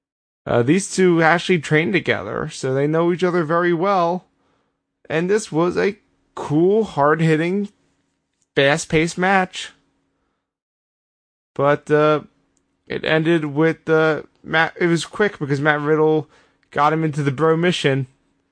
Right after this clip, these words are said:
And, uh, when Punishment wouldn't tap immediately, he decided to break it for a second, club him in the chest repeatedly, and then put it on again. And then Martinez tapped out.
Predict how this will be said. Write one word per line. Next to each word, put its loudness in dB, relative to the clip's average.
And, -2
uh, 2
when 0
Punishment 0
wouldn't 0
tap 0
immediately, 0
he -4
decided 0
to 0
break 0
it -4
for -4
a 2
second, -2
club 0
him 2
in 0
the -2
chest 0
repeatedly, 0
and -4
then -2
put 0
it 2
on 2
again. 0
And -6
then 2
Martinez 0
tapped -4
out. -6